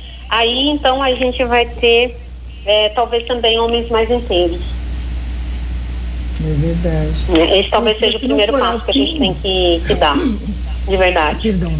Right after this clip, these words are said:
Speaker 2: Se não for assim, né, é, a gente vive uma vida ins-, de insegurança, assim, né, na corda bamba,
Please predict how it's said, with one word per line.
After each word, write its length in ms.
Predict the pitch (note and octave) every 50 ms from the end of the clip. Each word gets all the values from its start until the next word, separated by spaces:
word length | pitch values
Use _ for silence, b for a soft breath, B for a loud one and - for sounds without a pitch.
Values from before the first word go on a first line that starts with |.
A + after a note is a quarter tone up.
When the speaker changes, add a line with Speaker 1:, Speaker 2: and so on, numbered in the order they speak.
| - - B B B B B B B
Speaker 2:
Se 200 | - - C4 B3+
não 180 | A#3+ C4 D4 C#4+
for 220 | - - C4+ B3 A#3+
assim, 460 | A3 G#3 - - - C#4 C4+ C#4+ C#4
né, 280 | B3 B3 B3 C4 C4+ G#3+
é, 80 | G#3 G#3+
a 140 | G#3+ G#3 G#3
gente 300 | - B3 A#3+ A3 - A#3
vive 160 | A#3 B3 A3+
uma 200 | A#3+ A#3 A#3+ A3+
vida 280 | G#3 G3+ A#3 A3+ G#3 A#3+
ins-, 300 | A#3+ A#3 - - - -
de 160 | G3 F3+ A3+
insegurança, 1000 | A#3+ B3 - - C#4 B3+ A#3 G#3 A3 A3 G#3 G#3+ A#3 B3+ C4+ C#4 C4 - - A3+
assim, 380 | G3 - - - C4+ C4+ B3+ G#3+ - B B B B B B B B B -
né, 160 | G#3+ B3+ C4+
na 140 | C4 B3 A3
corda 400 | - C#4 C4 B3 A#3+ G#3+ A#3 G#3+
bamba, 680 | F#3 F#3 A3+ B3 C#4+ D#4+ D4+ B3 A#3+ G#3+ G#3+ G#3 G#3